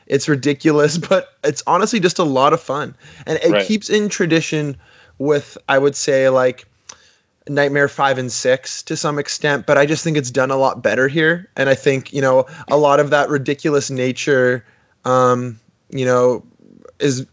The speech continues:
Speaker 1: omnipresent in the film. It's, there's not, the film isn't trying to take itself too seriously, like, really at all. It, it works. It's, it, it goes off the rails, but it's, at the end of the day, like, just something I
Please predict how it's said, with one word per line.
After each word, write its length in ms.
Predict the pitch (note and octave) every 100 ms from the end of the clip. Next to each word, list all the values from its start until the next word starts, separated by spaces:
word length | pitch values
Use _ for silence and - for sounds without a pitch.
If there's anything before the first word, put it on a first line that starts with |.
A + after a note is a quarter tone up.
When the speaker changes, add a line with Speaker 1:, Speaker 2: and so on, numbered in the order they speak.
| -
Speaker 1:
omnipresent 720 | C3+ C#3+ C3+ - C#3 C3+ C#3 -
in 180 | C3+ C#3
the 80 |
film. 380 | C3+ C#3 C3+ C#3
It's, 200 | C3+ -
there's 280 | - - E3
not, 200 | F#3+ G3 - - - -
the 80 | -
film 240 | E3+ A3 A#3
isn't 180 | G3+
trying 560 | D#3 - C#3+ D3 E3 D#3+
to 140 | -
take 300 | C#3+ - C3+
itself 420 | D#3 - D3 B2+ -
too 340 | - C3+ C#3
seriously, 960 | C#3 - - A#2 C3 B2+ - C3 C3 C3
like, 160 | C3 C#3
really 400 | C#3+ F#3 F#3 D3+
at 140 | C3+
all. 420 | - A#2+ B2 C3+ F3 E3
It, 140 | C3+ C#3
it 100 | D#3+
works. 640 | C3 B2 C3 D#3 - - - - -
It's, 260 | - C#3 -
it, 200 | - C3+ - -
it 120 | D3
goes 280 | C#3+ G3 G3+
off 240 | G3+ G3+
the 100 | F#3
rails, 640 | C#3+ C3+ C#3 D3+ D3+ D3+ C#3
but 200 | C3 C3
it's, 340 | B2+ - - _ _ _ _ _ -
at 180 | D#3 -
the 100 | F3
end 140 | E3+
of 60 | E3
the 80 | D3+
day, 240 | B2+ D3
like, 240 | C#3+ C3+
just 260 | B2+ - -
something 300 | D#3+ D3 F3
I 200 | C#3 C3